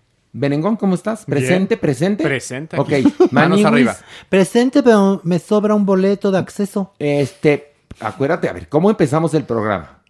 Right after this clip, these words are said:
Speaker 3: Pues sí, sin
Speaker 1: ¿Diciendo
Speaker 3: Pilar.
Speaker 1: qué?
Speaker 3: Que
Speaker 1: ¿Que
Speaker 3: Pilar
Speaker 1: Pilar qué?
Speaker 3: estaba conociendo el mar
Speaker 1: Que
Speaker 3: en
Speaker 1: porque,
Speaker 3: Huatulco.
Speaker 1: ah, y la gente va a decir, "¿Qué no andaba cogiendo en Acapulco hace un año?". Sí, pero no conoció el mar.
Speaker 3: <laughs>
Speaker 1: Petaquillas no da al mar.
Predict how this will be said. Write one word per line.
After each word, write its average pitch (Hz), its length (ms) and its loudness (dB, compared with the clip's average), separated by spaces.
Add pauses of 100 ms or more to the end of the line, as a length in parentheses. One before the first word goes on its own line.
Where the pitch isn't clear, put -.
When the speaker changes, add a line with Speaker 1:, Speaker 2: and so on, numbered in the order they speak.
(200)
Speaker 3:
Pues 123 160 -8
sí, 151 240 -4 (220)
sin 131 140 -6
Speaker 1:
¿Diciendo 170 360 2
Speaker 3:
Pilar. 165 120 0
Speaker 1:
qué? 143 340 -4 (220)
Speaker 3:
Que 147 120 2
Speaker 1:
¿Que 143 80 0
Speaker 3:
Pilar 147 80 4 (120)
Speaker 1:
Pilar 165 220 2
qué? 143 240 -2 (260)
Speaker 3:
estaba 151 360 0
conociendo 143 580 0
el 139 140 -4
mar 139 300 -10 (100)
Speaker 1:
Que 143 80 0
Speaker 3:
en 131 100 -2
Speaker 1:
porque, 139 160 0
Speaker 3:
Huatulco. 151 640 0
Speaker 1:
ah, 143 140 -2
y - 20 -4
la 170 140 4
gente 170 180 0
va 190 60 2
a - 20 4
decir, 170 180 -2
"¿Qué 202 120 0
no 233 120 0
andaba 208 300 0
cogiendo 170 320 -2
en 180 80 -2
Acapulco 151 500 -4
hace 151 160 -4
un 151 120 -2
año?". 147 260 -2
Sí, 170 240 -6
pero 143 140 -4
no 147 160 -4
conoció 139 300 -4
el 139 60 -4
mar. 135 200 -8 (240)
Speaker 3:
<laughs> - 260 -14
Speaker 1:
Petaquillas 165 560 -2
no 170 140 0
da 156 80 -2
al 147 100 -2
mar. 139 340 -6